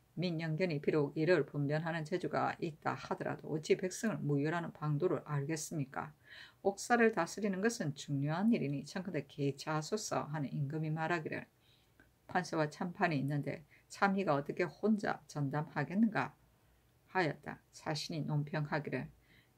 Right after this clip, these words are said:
민영견은 청리로 인연하여 특별히 총애받았다. 민영견이 현관으로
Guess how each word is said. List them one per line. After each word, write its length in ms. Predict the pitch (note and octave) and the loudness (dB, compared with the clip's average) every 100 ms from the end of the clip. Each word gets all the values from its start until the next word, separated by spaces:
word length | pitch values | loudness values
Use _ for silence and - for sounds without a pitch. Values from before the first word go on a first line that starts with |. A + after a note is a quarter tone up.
| _ - | _ -2
민영견은 840 | F#3 D#3+ D#3 D#3 D3+ E3+ D#3+ D3 F#3+ | 0 0 0 0 0 0 0 -2 -4
청리로 640 | - G3 G3 G#3 A3+ G3 | -6 -2 2 6 8 6
인연하여 720 | - D#3+ D3 E3 F#3 F#3 D3 - | 4 0 0 -2 -4 -2 -2 -2
특별히 480 | G#3 G#3 G#3 A3+ | -4 0 2 4
총애받았다. 840 | A3+ - F3 F3+ F3 F#3 D3 - - - _ - - _ - | 0 -4 -6 -4 -2 -2 -4 -8 -10 -14 _ -20 -20 _ -6
민영견이 800 | D#3+ D#3 D#3+ D#3 F3 D#3 E3+ - | -2 -2 -2 0 0 0 -2 -8
현관으로 840 | - D#3+ C#3+ D3+ D#3 F3+ D3+ - | -6 -2 0 0 2 4 4 2